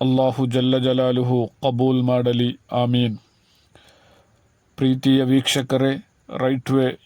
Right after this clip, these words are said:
YouTube ಚಾನಲ್ನ ಮತ್ತೊಂದು ಹೊಸ ವಿಡಿಯೋಗೆ ಮತ್ತೊಮ್ಮೆ ಸ್ವಾಗತ. ಪ್ರೀತಿಯ ವೀಕ್ಷಕರೇ, ನಮ್ಮ ಇವತ್ತಿನ ಜಿಯಾರತ್ ಸ್ವಾತಂತ್ರ್ಯ ಸಮರ ಸೇನಾನಿ, ನಿಮಿಷ ಕವಿ, ಸೂಫಿವರಿಯ ಆಶಿಕುರ್ ರಸೂಲ್ ಎಂಬ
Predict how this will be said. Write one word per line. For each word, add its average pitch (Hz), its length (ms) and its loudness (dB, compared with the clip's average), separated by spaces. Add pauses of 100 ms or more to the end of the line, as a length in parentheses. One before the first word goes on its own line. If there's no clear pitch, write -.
YouTube 131 460 0
ಚಾನಲ್ನ 127 500 0 (260)
ಮತ್ತೊಂದು 127 600 -2
ಹೊಸ - 440 -6
ವಿಡಿಯೋಗೆ 127 840 0 (140)
ಮತ್ತೊಮ್ಮೆ 123 640 -2 (320)
ಸ್ವಾಗತ. 120 420 -2 (1500)
ಪ್ರೀತಿಯ 135 440 0
ವೀಕ್ಷಕರೇ, 127 720 -2 (300)
ನಮ್ಮ 127 400 0 (220)
ಇವತ್ತಿನ 131 500 -2
ಜಿಯಾರತ್ 127 680 0 (320)
ಸ್ವಾತಂತ್ರ್ಯ 131 640 -2 (140)
ಸಮರ 131 380 -2
ಸೇನಾನಿ, 123 640 0 (260)
ನಿಮಿಷ 131 280 0
ಕವಿ, 123 420 -2 (140)
ಸೂಫಿವರಿಯ 131 840 0 (280)
ಆಶಿಕುರ್ 131 560 -2
ರಸೂಲ್ 131 420 0
ಎಂಬ 127 220 0